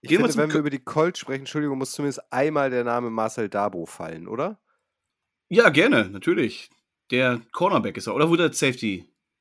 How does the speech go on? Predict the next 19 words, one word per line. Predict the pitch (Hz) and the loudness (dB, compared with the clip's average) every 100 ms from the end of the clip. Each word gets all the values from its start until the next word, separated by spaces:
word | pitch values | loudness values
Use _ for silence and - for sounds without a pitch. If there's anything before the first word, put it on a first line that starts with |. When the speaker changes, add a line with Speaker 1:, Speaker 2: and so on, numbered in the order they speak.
| - | -12
Speaker 2:
mittlerweile | 113 107 101 98 98 | -8 -6 -6 -8 -6
da | 101 | -6
eingesetzt? | 92 98 92 | -6 -8 -10
Er | 110 - | -12 -8
trainiert | 151 170 180 | 0 0 2
zumindest | 139 113 | -2 -2
auch | 110 | -2
als | 104 - | -6 -6
Safety | 110 101 101 95 92 - | -6 -6 -8 -10 -12 -14
dort, | 101 95 - | -10 -10 -10
hat | 101 | -10
er | 101 98 - | -10 -12 -14
erzählt. | 113 107 92 92 _ _ - | -14 -8 -8 -10 _ _ -14
Speaker 1:
Ein | 120 135 | -10 -8
Überathlet, | 156 139 110 107 101 98 - - - | 0 2 2 -2 -2 -2 -4 -14 -10
also | 104 104 95 98 | -6 -6 -6 -4
Speaker 2:
Ja. | 107 101 | -4 -2
Speaker 1:
Wahnsinn. | 104 104 92 85 - _ _ | -2 -2 -6 -8 -14 _ _
Es, | - | -20